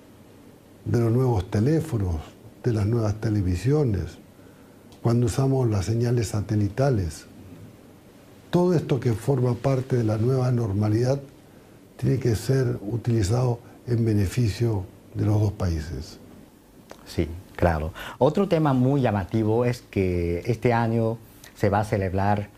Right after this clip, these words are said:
Speaker 2: la cumbre de apec en, en Perú. Ustedes van a ser el, eh, anfitrión, ¿no?, de este evento. Eh,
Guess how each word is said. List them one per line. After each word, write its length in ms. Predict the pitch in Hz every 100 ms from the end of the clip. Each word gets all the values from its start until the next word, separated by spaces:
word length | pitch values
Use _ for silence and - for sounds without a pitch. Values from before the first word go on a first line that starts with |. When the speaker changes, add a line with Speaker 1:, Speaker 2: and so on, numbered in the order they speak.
| - -
Speaker 2:
la 100 | 92
cumbre 380 | - 110 104 101
de 100 | 101
apec 580 | 90 - 98 - - 104
en, 300 | 95 90 92
en 100 | 101
Perú. 380 | - 90 110 87
Ustedes 480 | 95 - 101 104 107
van 160 | 90 90
a 20 |
ser 240 | - 92
el, 340 | 90 87 82 82 - - - -
eh, 280 | 87 82 85 - - -
anfitrión, 560 | - 95 98 98 101 95
¿no?, 160 | 92 160 -
de 300 | 90 87 92
este 580 | - - 90 85 85
evento. 460 | 95 117 120 98 82 - - - - - -
Eh, 280 | - 104 90